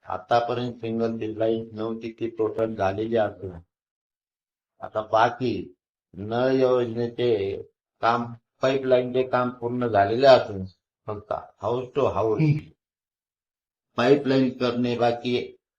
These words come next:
राहिलेलं आहे. निवडून आल्यानंतर आम्ही हे राहिलेलं बाकी काम पूर्ण करण्यात येईल.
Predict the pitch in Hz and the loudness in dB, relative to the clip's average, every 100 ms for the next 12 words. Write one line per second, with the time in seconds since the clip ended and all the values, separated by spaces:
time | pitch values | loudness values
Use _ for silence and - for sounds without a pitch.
0 | _ 87 104 113 123 127 113 98 95 98 | _ -4 0 2 2 6 4 4 -2 -10
1 | - _ _ _ _ _ _ _ 92 107 | -16 _ _ _ _ _ _ _ -10 -8
2 | 113 127 123 117 117 117 113 113 117 104 | -4 -2 2 2 2 -2 -4 -4 -2 -2
3 | 92 - - _ _ - 110 123 123 117 | -2 -8 -20 _ _ -8 -4 -2 0 0
4 | 110 110 110 110 107 107 107 - 117 110 | 2 0 0 -4 -2 0 0 -2 -2 0
5 | 104 95 98 _ _ 107 117 120 117 113 | -2 -4 -14 _ _ -10 -4 -4 -2 -4
6 | 113 110 113 117 104 - | -4 -8 -4 -2 -2 -4